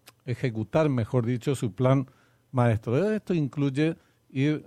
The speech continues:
eh, modernizando todo su sistema, eh,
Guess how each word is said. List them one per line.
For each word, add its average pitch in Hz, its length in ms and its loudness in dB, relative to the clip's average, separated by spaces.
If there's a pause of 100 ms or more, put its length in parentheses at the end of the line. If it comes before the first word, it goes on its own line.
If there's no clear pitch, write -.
(100)
eh, 117 220 -6
modernizando 127 680 0
todo 123 240 -2
su 127 160 -6
sistema, 120 600 -2 (460)
eh, 101 420 -6